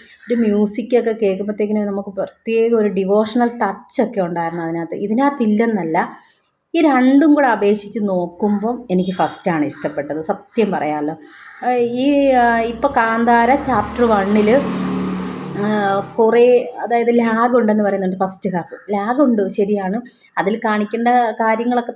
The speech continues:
തന്നെയാണ് കാണിച്ചിരിക്കുന്നത്. അതിന് മുമ്പുള്ള എന്തായിരുന്നു സംഭവിച്ചത് എന്നൊക്കെയാണല്ലോ അതിൽ കാണിക്കുന്നത്. പക്ഷേ നമ്മൾ കാണികൾക്ക്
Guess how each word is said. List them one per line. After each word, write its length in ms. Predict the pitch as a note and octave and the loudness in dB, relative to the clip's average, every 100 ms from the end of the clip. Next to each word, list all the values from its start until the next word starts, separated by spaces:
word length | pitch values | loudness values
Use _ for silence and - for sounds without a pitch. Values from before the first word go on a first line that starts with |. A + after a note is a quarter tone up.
| B3 | -2
തന്നെയാണ് 340 | C4 B3+ C4 C4+ | 0 0 -2 0
കാണിച്ചിരിക്കുന്നത്. 800 | C4+ C4+ C4+ A#3+ G#3+ G3 F#3 G3 A3 - - G#3 | 0 2 -2 -6 -6 -6 -4 -4 -6 -14 -10 -8
അതിന് 200 | G3+ G#3+ | -2 0
മുമ്പുള്ള 400 | G3+ G3+ G#3+ G#3+ G#3+ | 0 0 2 4 2
എന്തായിരുന്നു 520 | G3 G3 G3+ F#3+ G3 G#3+ | 2 0 2 2 0 -4
സംഭവിച്ചത് 560 | G#3+ G3+ G#3 G#3 A#3+ A3+ | -4 -4 -2 -2 -2 -2
എന്നൊക്കെയാണല്ലോ 720 | G#3+ A3+ A3+ B3+ B3 C4 C#4 D4 | -2 -4 0 2 4 2 4 4
അതിൽ 120 | D4 D4 | 2 2
കാണിക്കുന്നത്. 600 | C#4+ D4+ E4 D#4 A3+ F#3 F#3 - - - _ D4 | 2 4 4 2 -2 -2 -6 -8 -20 -20 _ -2
പക്ഷേ 420 | D4+ - E4 D4 D4 - A#3+ | -2 -2 -2 2 2 -2 -6
നമ്മൾ 180 | B3 C#4 C#4 | -2 -2 2
കാണികൾക്ക് 720 | B3+ B3 C4+ D4 D4+ D4 D#4+ | 2 2 2 2 2 2 2